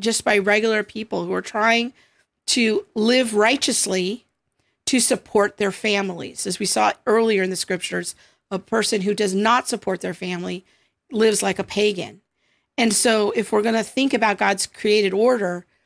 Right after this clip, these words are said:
part of God's created order is that we work, and then we use that work to earn a, an honest living and support our families. So we don't wanna turn theft into a virtue.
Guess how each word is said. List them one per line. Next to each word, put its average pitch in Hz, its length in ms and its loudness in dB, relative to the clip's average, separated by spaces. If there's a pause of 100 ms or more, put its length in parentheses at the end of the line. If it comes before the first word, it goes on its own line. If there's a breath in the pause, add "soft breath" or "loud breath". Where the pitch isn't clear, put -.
(480)
part 233 240 2
of 240 80 0
God's 220 240 0
created 190 340 -2
order 202 300 0
is 180 220 -2
that 190 120 -4
we 180 120 -6
work, 214 520 0 (360)
and 208 100 0
then 202 60 2
we 196 120 0
use 214 400 -2
that 196 220 0
work 202 440 0 (300)
to - 160 0 (140)
earn 220 240 2 (180)
a, 190 320 0
an 196 140 -2
honest 202 380 0
living 190 280 -2
and 185 140 -12
support 202 640 -4
our 185 140 -6
families. 185 800 -10 (1300 soft breath)
So - 180 2
we 254 100 4
don't 285 220 4
wanna 285 220 4
turn 240 560 0 (340)
theft 262 640 0
into 233 300 2
a 214 60 2
virtue. 208 520 -2